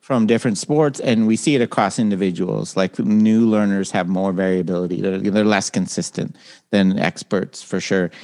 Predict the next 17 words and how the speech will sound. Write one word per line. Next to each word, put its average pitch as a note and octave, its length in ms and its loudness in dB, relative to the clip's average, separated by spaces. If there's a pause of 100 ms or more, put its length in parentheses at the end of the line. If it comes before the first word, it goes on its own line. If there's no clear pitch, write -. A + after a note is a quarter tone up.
(280)
And G#2+ 220 2
so B2 160 4
we A#2 320 2
don't C#3 260 4
wanna A2+ 240 2
overwhelm G#2 680 2
you F2 420 -2 (140)
if - 180 -10
you're G2+ 100 -2
just G#2 200 -4
starting F#2 380 0
to E2+ 60 -6
play F2 200 -6
tennis F#2 400 -4
or F#2 60 -4
something F2 340 -6
with F2+ 220 -8